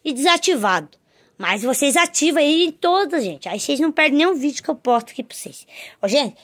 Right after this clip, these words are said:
vou falar uma coisa pra vocês. Eu tenho que fazer as aplicação da flor, daquele tapete que tá lá na sala. É do jogo de banheiro, ó. É no Pacífico. E eu, gente, tenho que ver ali no saquinho de folha se eu tenho três raminhos de folha.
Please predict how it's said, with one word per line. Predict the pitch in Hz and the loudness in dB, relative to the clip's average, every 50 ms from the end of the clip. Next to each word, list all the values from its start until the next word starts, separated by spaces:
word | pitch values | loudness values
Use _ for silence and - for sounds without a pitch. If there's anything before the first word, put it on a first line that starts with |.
| _ _ _ | _ _ _
vou | - 208 | -10 -4
falar | 294 294 294 | -2 -2 -2
uma | 285 | 0
coisa | - 277 254 220 | -2 -2 -2 -2
pra | - - | -2 -4
vocês. | - - 208 165 - - - - - - - _ _ _ _ | -4 -4 -4 -4 -6 -10 -14 -18 -20 -20 -20 _ _ _ _
Eu | - 214 | -6 -4
tenho | 208 - 294 302 294 | -2 0 0 0 0
que | 302 | -2
fazer | - - 247 208 196 196 254 302 294 240 - | 0 2 2 2 2 4 4 4 4 2 2
as | 175 214 240 226 | 0 0 2 4
aplicação | 262 254 247 - 285 302 - - 302 240 202 - - 269 294 311 285 | 2 2 2 0 -2 -2 0 0 0 0 0 0 2 2 4 4 4
da | 226 196 240 240 | 2 2 0 0
flor, | 220 - - - 233 262 311 294 233 196 | -2 -2 -2 0 2 4 4 4 4 2
daquele | 196 226 202 - 262 262 | 0 -2 0 0 0 0
tapete | 247 - 269 277 - 269 269 254 - - | 0 0 -2 0 2 0 0 0 -2 -6
que | - | -6
tá | - 294 269 | -2 0 2
lá | 262 254 254 262 | 4 4 4 4
na | 269 294 294 | 4 2 0
sala. | 277 - - 311 302 311 302 220 - _ _ _ _ _ - - - _ _ | 0 -2 0 0 2 2 0 -2 -4 _ _ _ _ _ -20 -20 -20 _ _
É | - 208 208 | 0 0 0
do | 185 226 247 | 0 0 2
jogo | 202 262 254 240 226 | 2 2 2 2 0
de | 196 220 | -2 0
banheiro, | 202 285 311 311 285 262 262 254 233 208 175 | 2 4 4 4 4 4 4 4 4 2 0
ó. | 170 175 | -2 -2
É | 214 | 0
no | 220 220 | 0 0
Pacífico. | - 262 262 247 - - - - 214 220 247 294 - - - - 349 359 - _ _ _ _ - - _ _ - - _ - - - _ - - _ _ - - - - - - - _ _ - | 2 2 2 2 0 -2 -4 -2 0 2 0 0 -2 -4 -4 -2 -2 -2 -4 _ _ _ _ -20 -20 _ _ -20 -20 _ -20 -20 -20 _ -20 -20 _ _ -20 -20 -20 -20 -20 -20 -20 _ _ -10
E | 220 226 233 254 302 | -4 -2 2 2 2
eu, | 320 311 | 4 2
gente, | 254 269 247 247 | 2 0 0 0
tenho | 269 277 277 | 0 0 0
que | 277 285 | 0 0
ver | 233 233 277 | 0 2 4
ali | 277 277 262 269 | 4 4 2 0
no | 262 240 | -2 -2
saquinho | - - 233 233 - - 254 254 | -2 -2 -2 -2 -4 -6 -6 -4
de | 202 214 | -4 -6
folha | - - - 269 302 311 277 220 214 | -6 -2 2 2 4 4 4 2 0
se | 214 - 262 | 0 0 -2
eu | 240 | -2
tenho | 240 - 285 277 277 262 | 0 0 2 2 2 0
três | - - 285 285 320 370 349 - | 0 0 2 4 4 4 4 4
raminhos | 330 339 339 302 285 294 294 285 | 4 4 4 4 4 4 2 2
de | 247 349 339 | 0 -2 -4
folha. | - - 277 262 254 247 247 | -2 0 0 0 2 0 -2